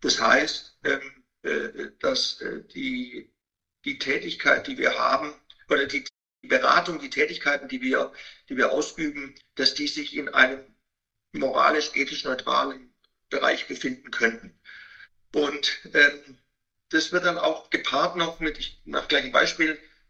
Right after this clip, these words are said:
dass man sagt, ich fokussiere mich auf meine Arbeit. Meine Arbeit lautet, ist diese,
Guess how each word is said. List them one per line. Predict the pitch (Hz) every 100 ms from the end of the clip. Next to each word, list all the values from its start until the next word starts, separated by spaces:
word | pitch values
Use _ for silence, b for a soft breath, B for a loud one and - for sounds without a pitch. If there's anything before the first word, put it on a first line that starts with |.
| 139
dass | -
man | 135
sagt, | 139 143 -
ich | -
fokussiere | 156 151 127 160
mich | 165 -
auf | -
meine | 127 -
Arbeit. | - 170 160 139
Meine | 135 131
Arbeit | - - 151 -
lautet, | 151 147 156 151 - -
ist | 160 - -
diese, | 156 170 160